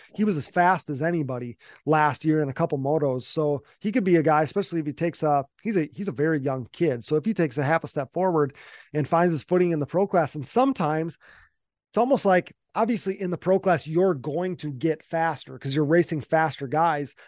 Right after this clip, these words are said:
but it also is like, you don't have the pressure of, "Hey, I'm leading Pro-Am," or, "I'm in second or third in Pro-Am." I might be in tenth or eleventh in the pro class.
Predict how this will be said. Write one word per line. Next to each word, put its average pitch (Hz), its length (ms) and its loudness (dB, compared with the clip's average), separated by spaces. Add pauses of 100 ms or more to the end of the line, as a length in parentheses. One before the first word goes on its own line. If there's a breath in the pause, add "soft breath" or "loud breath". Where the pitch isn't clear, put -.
(120)
but 175 120 4
it 165 60 4
also 214 360 6
is 165 220 2
like, 160 240 2
you 175 240 0
don't 220 160 0
have 202 200 -2
the 170 80 -2
pressure 170 560 -2
of, 151 360 -4 (200 soft breath)
"Hey, 190 140 0
I'm 170 300 -2
leading 165 400 0
Pro-Am," 139 520 -2
or, 135 40 -8
"I'm 180 160 -2
in 143 80 -4
second 175 340 -2
or 139 80 -4
third 165 340 0
in 127 120 -6
Pro-Am." 151 500 -4 (260 loud breath)
I 180 140 0
might 214 240 6
be 170 220 2
in 151 160 2
tenth 196 400 -2
or 175 80 4
eleventh 160 440 2
in 139 60 -12
the 143 80 -6
pro 202 220 0
class. 147 400 -2